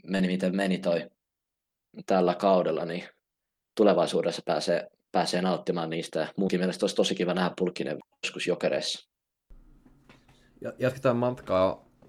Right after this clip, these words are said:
Speaker 2: Otetaan muutama suomalainen tähän käsittelyyn. Ei varmaan ihan kaikkia, kaikkea ei saada tähän mahtumaan, koska muuten tässä kestää se viisi tuntia. Mutta Juuso Hietanen, ö, konkaripuolustaja, pelannut K H L:ssä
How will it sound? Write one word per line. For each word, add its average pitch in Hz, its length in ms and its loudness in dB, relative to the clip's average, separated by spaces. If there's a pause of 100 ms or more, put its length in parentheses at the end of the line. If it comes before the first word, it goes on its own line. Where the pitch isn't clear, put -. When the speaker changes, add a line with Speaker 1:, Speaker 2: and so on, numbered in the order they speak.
(120)
Speaker 2:
Otetaan 110 300 4
muutama 107 360 2
suomalainen 87 400 -2
tähän - 200 -8
käsittelyyn. 87 540 -6
Ei 82 60 -2
varmaan 87 260 -2
ihan 90 140 -4
kaikkia, 95 520 0 (960)
kaikkea 107 320 0
ei 90 80 0
saada 90 240 -2
tähän 90 240 -4
mahtumaan, 87 500 -4
koska 80 160 -8
muuten 90 200 -2
tässä 85 200 -6
kestää 95 320 -4
se 82 180 -12
viisi 92 220 -6
tuntia. 82 340 -8
Mutta 80 260 -8
Juuso 127 300 0
Hietanen, 95 480 -4 (800)
ö, 87 240 -4 (260)
konkaripuolustaja, 101 1080 2 (140)
pelannut 92 340 -6
K - 60 -8
H 87 280 0
L:ssä 82 360 -6